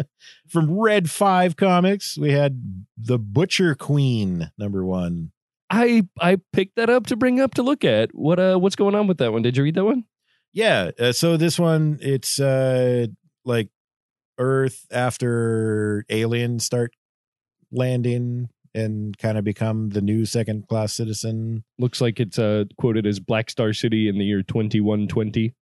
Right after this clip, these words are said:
Speaker 1: Yeah. Uh, so, so this takes place, uh, when, uh, the off-worlders start disappearing for some reason.
Speaker 2: Okay.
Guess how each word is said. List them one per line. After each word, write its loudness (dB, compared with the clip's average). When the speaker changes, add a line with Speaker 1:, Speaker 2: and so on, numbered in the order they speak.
Speaker 1:
Yeah. 0
Uh, 0
so, 0
so -2
this 0
takes -2
place, -2
uh, -4
when, -4
uh, -4
the -4
off-worlders -2
start -6
disappearing -4
for -6
some -6
reason. -4
Speaker 2:
Okay. -2